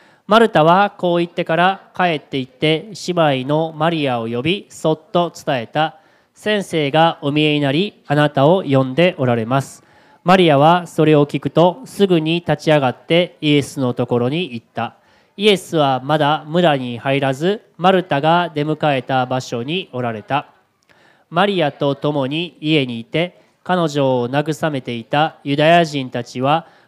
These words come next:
マリアが急いで立ち上がって出て行くのを見て、墓に泣きに行くのだろうと思い、ついて行った。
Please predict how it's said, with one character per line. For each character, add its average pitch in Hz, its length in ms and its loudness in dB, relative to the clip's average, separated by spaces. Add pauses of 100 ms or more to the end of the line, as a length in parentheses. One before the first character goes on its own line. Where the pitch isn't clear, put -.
マ 185 160 4
リ 190 140 2
ア 151 80 2
が 156 280 0
急 196 360 -2
い 156 80 -2
で 156 200 -4
立 156 180 -4
ち 165 60 0
上 156 60 2
が 151 140 -2
っ 135 60 -10
て 170 420 -6
出 156 80 -4
て 147 160 -4
行 135 100 -4
く 139 100 -8
の 127 140 -6
を 120 60 -8
見 117 120 -12
て、 185 300 -2 (220)
墓 180 320 -2
に 151 340 -6
泣 165 240 -2
き - 20 -6
に 175 140 -4
行 175 100 -2
く 185 120 -4
の 156 100 -2
だ 139 120 -2
ろ 127 160 -2
う 120 60 -6
と 131 200 -4
思 123 180 -6
い、 175 260 -4
つ 170 200 -6
い 147 100 -2
て 202 160 -2
行 175 100 -6
っ - 40 -20
た。 110 300 -10